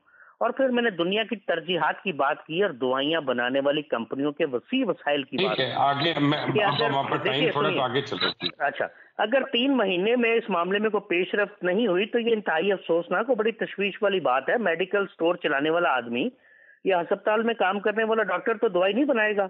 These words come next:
Speaker 1: خیر، اس میں کوئی شک نہیں کہ تباہی آتی ہے، آ،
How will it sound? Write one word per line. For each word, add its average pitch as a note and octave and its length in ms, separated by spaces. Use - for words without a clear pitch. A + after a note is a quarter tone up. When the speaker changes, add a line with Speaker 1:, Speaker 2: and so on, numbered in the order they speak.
Speaker 1:
خیر، A#3 140
اس A3+ 180
میں A3 80
کوئی A#3+ 200
شک G#3+ 260
نہیں G#3+ 140
کہ G#3 100
تباہی F#3 320
آتی F#3 400
ہے، F#3+ 400
آ، E3+ 60